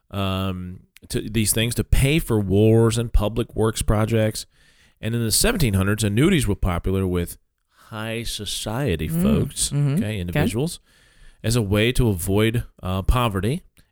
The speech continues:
Speaker 1: and riskier investments that didn't pay off.
Speaker 2: That makes
Speaker 1: Um,
Speaker 2: sense.
Speaker 1: Yeah.
Speaker 2: Yeah.
Speaker 1: And, and in America, during the Revolutionary War, the National Pension Program for soldiers was created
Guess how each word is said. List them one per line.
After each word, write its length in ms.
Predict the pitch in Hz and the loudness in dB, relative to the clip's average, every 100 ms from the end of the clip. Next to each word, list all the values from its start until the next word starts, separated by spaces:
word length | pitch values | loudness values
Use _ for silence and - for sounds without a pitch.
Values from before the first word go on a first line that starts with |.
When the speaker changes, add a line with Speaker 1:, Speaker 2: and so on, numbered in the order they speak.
| - | -4
Speaker 1:
and 180 | 120 123 | -2 0
riskier 400 | 107 117 - 123 | 0 -2 0 -2
investments 540 | 120 107 101 113 110 | 0 0 0 -2 -4
that 220 | - 98 - | -6 -6 -4
didn't 240 | 104 110 | -4 2
pay 180 | 131 135 | 2 2
off. 420 | 214 190 - - _ _ _ _ _ _ _ _ - | -2 -6 -10 -16 _ _ _ _ _ _ _ _ -6
Speaker 2:
That 160 | 92 | -2
makes 180 | 95 92 | 2 2
Speaker 1:
Um, 40 | 135 | 2
Speaker 2:
sense. 320 | 147 - - _ _ - | 0 -2 -6 _ _ -2
Speaker 1:
Yeah. 260 | 254 - 92 | 0 0 0
Speaker 2:
Yeah. 240 | 254 135 131 - | 0 0 -4 -6
Speaker 1:
And, 200 | 110 110 117 | -2 -2 0
and 140 | 117 | 0
in 60 | 127 | 2
America, 720 | 117 240 285 - - - - - | 2 2 2 0 -6 -10 -16 -10
during 280 | 95 123 135 | -2 2 2
the 60 | 117 | 2
Revolutionary 600 | 131 123 131 135 123 107 | 2 2 2 0 0 0
War, 500 | 101 220 117 90 107 - _ _ - | 2 2 2 0 -2 -8 _ _ -6
the 80 | 110 | -2
National 360 | 113 156 160 123 | 0 0 0 2
Pension 420 | 156 156 156 120 | 2 2 -2 0
Program 460 | 117 104 110 104 | 2 2 2 -2
for 140 | 110 104 | 0 -2
soldiers 460 | - 135 160 101 | 0 0 0 0
was 140 | 92 87 | -2 -6
created 560 | - 80 76 120 156 | -4 -2 0 -2 -4